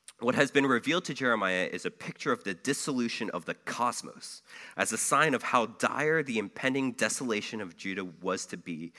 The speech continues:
and also a sign of how structurally significant the divine action was.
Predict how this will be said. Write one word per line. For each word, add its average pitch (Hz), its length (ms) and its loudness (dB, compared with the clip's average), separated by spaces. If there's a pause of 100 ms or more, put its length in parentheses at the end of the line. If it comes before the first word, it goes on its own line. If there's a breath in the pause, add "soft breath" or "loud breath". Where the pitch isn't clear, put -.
(240 loud breath)
and 107 200 2
also 156 360 2
a 120 60 4
sign 98 260 0
of 92 120 -2
how 92 160 2
structurally - 760 -2
significant 107 1120 -4 (480 loud breath)
the 113 80 0
divine 117 580 4
action 85 400 0
was. - 420 -12